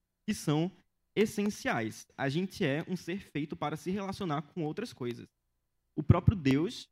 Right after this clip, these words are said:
é um Deus relacional. A gente crê na Trindade, que é uma junção, um Deus que ele é três, mas ele é um só, e ele se relaciona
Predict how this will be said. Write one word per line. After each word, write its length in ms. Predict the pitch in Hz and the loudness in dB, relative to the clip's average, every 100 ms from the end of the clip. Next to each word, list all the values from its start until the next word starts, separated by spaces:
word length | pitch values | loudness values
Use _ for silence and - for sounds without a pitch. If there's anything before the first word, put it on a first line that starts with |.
| _ | _
é 80 | 160 | -6
um 80 | 170 | -4
Deus 220 | 143 160 | -2 -2
relacional. 540 | 180 160 - 226 143 | -2 -4 -4 -4 -2
A 40 | 127 | -2
gente 200 | 131 - | -4 -6
crê 160 | 131 | -6
na 120 | 131 135 | -6 -6
Trindade, 480 | 160 127 120 165 | -6 -4 -2 -4
que 200 | 175 - | -6 -2
é 220 | 139 143 190 _ _ _ _ _ | 0 0 -4 _ _ _ _ _
uma 640 | 143 147 147 139 123 113 113 | -6 -2 0 0 0 -4 -6
junção, 420 | 131 175 - 170 | -6 -8 -4 -4
um 80 | 180 | -4
Deus 260 | 147 165 180 | -2 0 0
que 100 | 175 | -2
ele 80 | 156 | -2
é 80 | 151 _ _ | -4 _ _
três, 340 | 156 180 196 | 0 2 0
mas 220 | 175 160 160 | -2 -2 0
ele 120 | 156 | 0
é 60 | |
um 140 | 151 190 | 2 0
só, 320 | - 135 151 | 0 0 2
e 100 | 165 | 2
ele 100 | 170 | 2
se 140 | 170 | 0
relaciona 640 | 170 156 165 - 156 190 196 | -2 -2 -6 -2 0 2 2